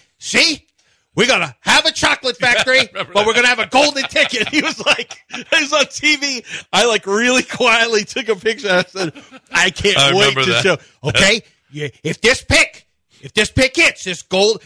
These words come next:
Speaker 1: this, uh, uh, Baker Mayfield at first, if this hits for the Browns,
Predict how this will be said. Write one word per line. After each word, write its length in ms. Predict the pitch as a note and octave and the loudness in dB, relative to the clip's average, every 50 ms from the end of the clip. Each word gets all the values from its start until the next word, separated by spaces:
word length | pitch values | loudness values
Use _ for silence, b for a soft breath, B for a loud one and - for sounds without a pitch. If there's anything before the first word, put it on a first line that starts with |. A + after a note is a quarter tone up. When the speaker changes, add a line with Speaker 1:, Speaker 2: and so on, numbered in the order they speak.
| b b - | b b -8
Speaker 1:
this, 220 | D#3 E3+ - - | -8 -6 -4 -2
uh, 160 | G3+ F3 D#3+ C3+ b b b b b b - | 0 0 0 -2 b b b b b b -10
uh, 120 | C#3+ C#3 A#2 - | -10 -10 -4 0
Baker 320 | F#3+ A3+ B3 - C4 C4+ | 0 0 2 2 0 0
Mayfield 640 | B3+ B3+ C4+ C#4+ B3+ - - A3 F#3 D#3 C#3+ B2 - | 2 2 2 0 0 -2 -6 -6 -6 -6 -6 -10 -12
at 80 | C3 | -6
first, 340 | - - B3+ A3 D#3 - - | -2 0 0 0 -2 -4 -10
if 140 | C3+ C3+ - | -20 -6 -4
this 180 | G#3 G3+ G3 - | -2 -2 0 0
hits 180 | C4+ C4 - - | -2 -2 -2 -2
for 100 | - A#3 | -2 -2
the 80 | - | 0
Browns, 400 | - C4 C4+ B3+ G3 D#3+ - - | 2 2 2 2 0 -2 -8 -16